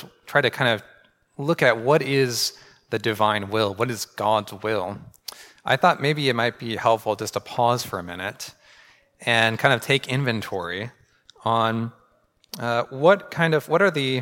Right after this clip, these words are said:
maybe ideas or connotations, um, that might be kind of informing this phrase, God's will, <laughs> because it's a loaded one. Um,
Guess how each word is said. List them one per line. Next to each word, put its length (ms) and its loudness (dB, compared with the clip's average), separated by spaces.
maybe 240 -6
ideas 920 -2
or 80 -12
connotations, 1300 -2
um, 560 0
that 320 4
might 320 0
be 120 -4
kind 280 0
of 100 2
informing 800 0
this 300 -2
phrase, 1040 -4
God's 380 6
will, 400 -2
<laughs> 460 -20
because 200 6
it's 120 -2
a 60 2
loaded 380 4
one. 300 -6
Um, 720 0